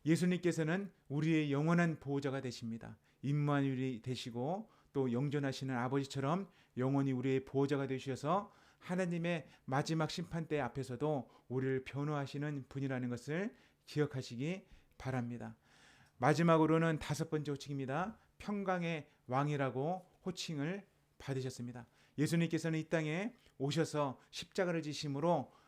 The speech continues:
평강을 이루셨습니다. 여러분, 요한복음에서 평강이라는 단어는 특별한 단어가 쓰이는데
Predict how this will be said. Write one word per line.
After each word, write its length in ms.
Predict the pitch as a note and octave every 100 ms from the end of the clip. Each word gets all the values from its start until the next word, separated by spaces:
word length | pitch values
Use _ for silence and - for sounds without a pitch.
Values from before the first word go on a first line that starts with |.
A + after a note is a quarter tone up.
| _ _ _ _ _ _
평강을 1000 | - G#3 G#3+ G#3 F#3+ A#2+ C#3 C3+ F3 G#3 -
이루셨습니다. 720 | C3+ D3 C#3+ - B2 A#2 A#2 - _ _ _
여러분, 360 | D3 D#3 E3 C#3+
요한복음에서 960 | D#3+ E3+ D#3+ D#3+ D#3 D3+ C#3+ D3+ F#3+ - -
평강이라는 540 | - G3 F#3+ F#3 E3+ D#3+
단어는 340 | D3 D3 D3
특별한 360 | - - F#3+ E3+
단어가 240 | C#3+ C3
쓰이는데 680 | B2+ D3+ C#3+ B2 C3+ C3 A2+